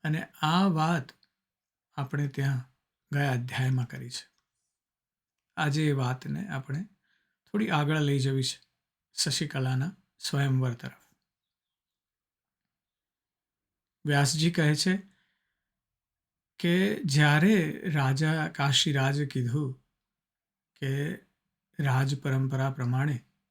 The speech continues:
અને ઘણા મોટા મોટા રાજાઓ ત્યાં આવવાના છે વે-, સ્વયંવરમાં, તો શશિકલાને સમજાવો કે આવા રંકને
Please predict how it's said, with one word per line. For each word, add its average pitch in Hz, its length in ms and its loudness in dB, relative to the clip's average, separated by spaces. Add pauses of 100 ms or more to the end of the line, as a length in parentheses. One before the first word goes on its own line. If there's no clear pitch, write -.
(680)
અને 135 260 -2
ઘણા 147 340 4
મોટા 135 380 4
મોટા 135 280 2
રાજાઓ 131 520 0
ત્યાં 127 200 0
આવવાના 147 340 -2
છે 151 140 -4
વે-, 123 220 -6
સ્વયંવરમાં, 120 760 -2 (1200)
તો 151 60 -4
શશિકલાને 143 760 0
સમજાવો 139 680 -2
કે - 160 -12
આવા 131 400 -2
રંકને 139 720 -2